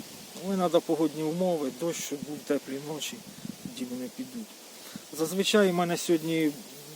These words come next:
була така запланована поїздка до лісу нарвати, е, соснових шишок собі на сироп.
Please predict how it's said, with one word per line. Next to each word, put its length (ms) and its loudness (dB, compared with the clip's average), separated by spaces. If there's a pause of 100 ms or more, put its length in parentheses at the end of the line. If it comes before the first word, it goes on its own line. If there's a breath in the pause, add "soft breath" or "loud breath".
була 240 4
така 800 4
запланована 720 4
поїздка 500 0
до 120 0
лісу 400 2
нарвати, 640 4 (1120 loud breath)
е, 60 -10
соснових 500 -2
шишок 360 0
собі 260 -4
на 140 -6
сироп. 400 0